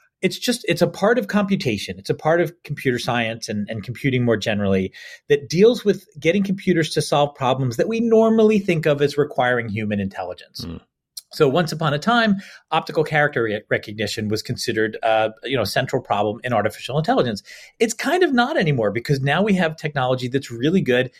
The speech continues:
Speaker 1: at pulling letters off the page and figuring out what's being said, maybe even speaking it out loud. And so they've kind of, it's kind of moved out of being an artificial intelligence topic into just being technology. So it's a,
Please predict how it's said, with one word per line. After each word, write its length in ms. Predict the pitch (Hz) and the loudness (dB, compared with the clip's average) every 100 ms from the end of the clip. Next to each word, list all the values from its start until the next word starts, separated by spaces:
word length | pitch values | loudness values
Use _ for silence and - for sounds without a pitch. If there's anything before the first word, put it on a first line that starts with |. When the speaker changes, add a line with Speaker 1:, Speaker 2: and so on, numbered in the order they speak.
| - | -12
Speaker 1:
at 160 | 104 - | -12 -2
pulling 260 | 156 165 | 0 2
letters 380 | 147 131 139 - | 2 4 2 2
off 240 | 110 120 | -2 -4
the 80 | - | -6
page 440 | - 101 107 104 - _ _ | -2 0 0 -4 -10 _ _
and 300 | 117 113 104 | -4 -2 -4
figuring 320 | - 139 139 | -2 0 0
out 140 | 127 120 | 0 -2
what's 160 | - | -4
being 240 | - 104 101 | -4 -4 -2
said, 400 | - 98 104 - - | -2 0 0 -4 -4
maybe 260 | 143 208 220 | 2 2 2
even 240 | 156 147 | -2 -2
speaking 400 | 151 - 151 135 | -4 -6 -4 0
it 80 | 120 | 0
out 220 | 107 120 | 0 -2
loud. 340 | 208 170 110 110 - - - | -2 -2 -2 -6 -14 -8 -2
And 160 | 170 | -2
so 180 | - 180 | 2 2
they've 240 | 165 175 | 4 2
kind 220 | - 196 190 | 0 0 0
of, 60 | |
it's 140 | 160 - | -2 -2
kind 140 | 220 | 0
of 100 | 180 | 4
moved 280 | 160 208 202 - | 4 4 2 -4
out 280 | 156 226 226 | 2 4 4
of 240 | 160 147 - | 0 -2 -2
being 240 | 151 139 | 0 0
an 120 | 123 - | 0 0
artificial 420 | 131 - 110 117 | 0 0 -6 -6
intelligence 440 | 131 254 285 196 190 | -6 0 2 2 -2
topic 420 | 175 160 151 - | -4 -2 -2 -2
into 160 | 147 139 | -4 -2
just 240 | 147 - | -2 -2
being 180 | 135 131 | -4 -4
technology. 720 | - - 110 107 98 - - _ _ _ _ - | -8 -4 -2 0 -2 -6 -16 _ _ _ _ -16
So 280 | - 151 147 | 2 4 4
it's 340 | - - 180 | -2 -4 -2
a, 60 | 202 | 0